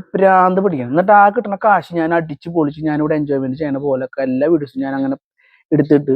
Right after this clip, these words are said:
ഇടുമ്പോ നിങ്ങൾക്കൊരു സാധനം ട്രിഗർ ആവും. "ശ്ശെ, തേങ്ങയുടെ മൂട്, അന്ന് അങ്ങനെ പറയേണ്ടിയിരുന്നില്ല,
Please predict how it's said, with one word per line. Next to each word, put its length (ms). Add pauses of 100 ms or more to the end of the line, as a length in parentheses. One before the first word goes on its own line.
ഇടുമ്പോ 380 (520)
നിങ്ങൾക്കൊരു 520
സാധനം 220
ട്രിഗർ 300
ആവും. 140 (220)
"ശ്ശെ, 160 (120)
തേങ്ങയുടെ 460
മൂട്, 200
അന്ന് 160
അങ്ങനെ 160
പറയേണ്ടിയിരുന്നില്ല, 600